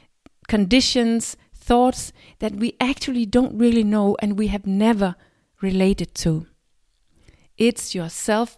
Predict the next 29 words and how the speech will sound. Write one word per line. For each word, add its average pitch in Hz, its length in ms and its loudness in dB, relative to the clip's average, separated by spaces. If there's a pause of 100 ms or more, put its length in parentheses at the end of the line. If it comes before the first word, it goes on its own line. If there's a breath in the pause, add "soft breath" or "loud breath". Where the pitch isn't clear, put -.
playing 202 440 2
out, - 380 -6 (640)
unconsciously 226 960 2
and 180 180 -6
consciously, 165 760 -8 (320)
in 185 140 -2
the 185 80 -2
form 233 320 0
of 208 220 -2
your 175 180 -6
physiology, 247 880 -2 (260 soft breath)
your 190 120 -2
body, 220 500 6 (220 soft breath)
your 180 140 -2
emotion, 226 560 2
your 254 120 -2
state, 196 400 -4 (100)
and 180 200 -6
your 180 100 -4
thoughts. - 600 -8 (580)
Right 208 360 2
there. 160 300 -6 (640)
Just 254 300 0
because 240 580 -2
you 214 60 -4
want 208 260 -4
to 233 60 -4
do 208 260 -8
something 196 600 -10